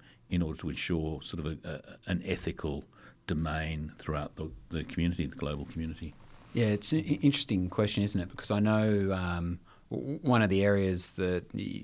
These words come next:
Speaker 2: this gets particularly challenging is when you look into vulnerable communities, um, in, in society, and there was a, um, decision in the Dutch, w-, one of the Dutch courts, uh, it was either last week or the week before actually, relating to the use of,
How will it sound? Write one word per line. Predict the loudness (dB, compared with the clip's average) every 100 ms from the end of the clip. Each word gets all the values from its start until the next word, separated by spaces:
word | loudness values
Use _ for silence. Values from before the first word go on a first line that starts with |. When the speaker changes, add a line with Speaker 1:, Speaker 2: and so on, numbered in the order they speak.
| -4
Speaker 2:
this | -2
gets | 0 -2
particularly | 0 0 2 2 2
challenging | 0 0 0 0 0
is | 0
when | 0
you | 0
look | 0
into | 0 0
vulnerable | 0 0 0 -2 -4
communities, | -2 0 0 0 -2 -2 -2 -2
um, | -2 -2 -2 -2 -2
in, | -2 -2
in | -2 -2
society, | -2 0 2 2 2 0
and | -2 -2
there | -2 -2
was | -2 -4 -2
a, | -2 -2 -2 -2 -6 -12 -20 -20 -20 _
um, | -6 -4 -2 -4 -4 -6 -10 -18 -16 -4
decision | 4 4 6 4
in | 4
the | 2
Dutch, | 0 -2 -2 -6 -6
w-, | -6 -4
one | -2
of | 0
the | 0
Dutch | 0 0 -2 -4
courts, | 0 2 0 -2 -4 -2
uh, | -4 -4
it |
was | -2 0
either | 4
last | 4 4 2 0
week | 0 0
or |
the | 0
week | 0 -2
before | -4 -2 2
actually, | 0 0 -4
relating | 0 2 2 2 2 0
to | -2
the | -4
use | 0 0 0 -2
of, | -2 -2 -4